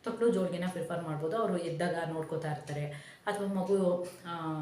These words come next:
ಯೂರಿನ್ ಏನಾರ ಪಾಸ್ ಮಾಡಿದ್ರೆ ಪದೇ ಪದೇ ಎದ್ದಿ ಬಟ್ಟೆ ಚೇಂಜ್ ಮಾಡೋದು, ಡೈಪರ್ ಚೇಂಜ್ ಮಾಡೋದು, ಮಗು ಹತ್ತಾಗ ನೋಡ್ಕೊಳ್ಳೋದು,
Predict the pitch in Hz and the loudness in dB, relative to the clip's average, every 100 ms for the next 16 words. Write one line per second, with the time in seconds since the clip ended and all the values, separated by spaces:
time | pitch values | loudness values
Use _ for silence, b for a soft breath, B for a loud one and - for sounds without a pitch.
0 | 147 147 185 214 202 180 180 175 160 160 | 0 0 0 0 0 0 0 -2 -2 -4
1 | 160 160 165 185 170 156 160 156 156 143 | -6 -4 0 0 0 -2 2 2 2 0
2 | 156 156 - 151 156 160 - 151 143 139 | -2 -2 -2 -2 0 -2 -2 -2 -2 -2
3 | 147 147 151 180 180 175 151 143 143 147 | -4 -4 -4 -4 -6 -4 -4 -2 -4 -4
4 | 151 170 156 - 156 151 160 165 160 147 | -4 -2 -2 -2 -4 -4 -4 -6 -6 -4
5 | 147 147 | -4 -6